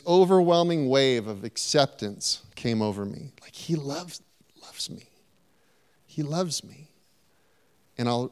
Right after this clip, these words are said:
I'll remind you, it was at one of the lowest points in my life. I had nothing to offer. I couldn't give an offering. I couldn't lead anyone. You don't lead people when you're in a bad place.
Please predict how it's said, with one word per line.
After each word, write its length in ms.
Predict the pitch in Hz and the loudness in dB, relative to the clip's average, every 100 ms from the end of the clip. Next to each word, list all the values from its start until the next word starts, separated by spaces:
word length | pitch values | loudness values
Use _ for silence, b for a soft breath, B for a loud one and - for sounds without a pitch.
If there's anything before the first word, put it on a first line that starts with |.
| - | -4
I'll 100 | 123 | -2
remind 520 | 123 120 139 160 113 | 0 0 0 0 -4
you, 160 | 101 98 | -6 -6
it 80 | |
was 160 | 107 98 | -6 -6
at 120 | 104 | -6
one 140 | 113 110 | -4 -4
of 60 | |
the 80 | 101 | -4
lowest 580 | 101 107 110 120 - - | -2 0 0 -2 -6 -8
points 340 | 113 107 - | -8 -8 -8
in 80 | 110 | -10
my 100 | 107 | -8
life. 320 | 123 165 90 _ _ _ _ _ _ _ _ _ _ _ - | -8 -10 -14 _ _ _ _ _ _ _ _ _ _ _ -4
I 80 | 143 | 0
had 120 | 165 | 0
nothing 580 | 143 147 160 180 156 127 | 0 0 0 -2 -4 -2
to 140 | - | -4
offer. 560 | 117 113 113 107 98 - _ _ _ _ _ _ _ - | -2 -2 -4 -8 -14 -18 _ _ _ _ _ _ _ -8
I 80 | |
couldn't 360 | 139 180 135 117 | 0 0 0 -4
give 440 | 120 139 139 139 - | 2 2 2 -6 -8
an 100 | 127 | -2
offering. 760 | 120 135 - 156 147 147 147 139 b b b b | 2 2 0 -2 -2 -2 -6 -10 b b b b
I 100 | 123 | -2
couldn't 400 | 131 175 151 127 _ - | 0 0 0 -2 _ -12
lead 640 | 120 123 139 139 139 147 135 _ | -6 -2 -2 -2 -6 -8 -12 _
anyone. 840 | 131 139 143 135 131 135 143 139 135 | -2 0 2 2 2 0 -4 -8 -6
You 80 | 147 | 0
don't 200 | 170 143 | 0 2
lead 280 | 135 135 - | 0 -2 -4
people 400 | 123 - 110 98 | -8 -4 -4 -4
when 180 | 107 | -4
you're 220 | 104 107 107 | -4 -4 -4
in 80 | |
a 60 | 101 95 - _ _ - | -6 -14 -20 _ _ -6
bad 400 | 107 113 110 - | -2 0 -2 -6
place. 720 | - 117 117 110 107 - - | -8 -4 -4 -4 -10 -14 -14